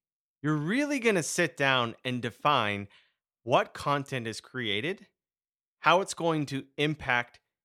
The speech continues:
your ideal customer profile, and how you're going to increase your know, like, and trust factor. Here's the second reason why you should build a content marketing strategy.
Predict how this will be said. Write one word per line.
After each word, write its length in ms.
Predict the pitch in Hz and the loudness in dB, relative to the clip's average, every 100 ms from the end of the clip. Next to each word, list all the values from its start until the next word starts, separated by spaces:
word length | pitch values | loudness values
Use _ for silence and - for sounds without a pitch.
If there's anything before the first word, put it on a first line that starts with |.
| _ _ | _ _
your 300 | 123 135 123 | -2 0 2
ideal 420 | 127 110 123 127 | 2 2 -2 -2
customer 500 | - 120 - 117 117 | -4 -6 -6 -6 -6
profile, 680 | - 113 110 110 131 202 190 _ _ _ _ | -4 -4 -4 -4 -4 -4 -10 _ _ _ _
and 120 | 131 | -14
how 300 | 139 139 175 | -10 -8 -6
you're 180 | 190 180 | -4 -6
going 400 | 165 151 151 151 | -6 -6 -4 -4
to 100 | 143 - | -8 -8
increase 680 | 131 139 135 139 139 135 - - | -6 -6 -6 -4 -4 -6 -12 -12
your 260 | 113 117 | -6 -4
know, 480 | 107 113 117 120 117 _ | -4 -2 -2 -4 -8 _
like, 360 | 113 104 98 - | -4 -2 -4 -12
and 140 | 113 101 | -12 -12
trust 380 | - 95 - | -8 -8 -8
factor. 360 | - 85 - _ _ _ _ _ _ _ _ _ _ _ _ _ _ _ | -12 -12 -14 _ _ _ _ _ _ _ _ _ _ _ _ _ _ _
Here's 260 | 349 370 330 | -4 -2 -2
the 100 | 190 | -2
second 420 | - 185 160 123 | 2 2 2 -4
reason 460 | 110 113 104 95 92 | -4 -6 -6 -10 -6
why 160 | 104 | -4
you 100 | 104 | -4
should 240 | 98 107 95 | -6 -10 -10
build 240 | 107 98 | -10 -10
a 60 | 95 | -14
content 480 | - 107 92 98 | -10 -10 -10 -18
marketing 420 | 98 95 85 85 85 | -12 -12 -12 -20 -20
strategy. 600 | _ 92 87 82 64 | _ -14 -14 -18 -20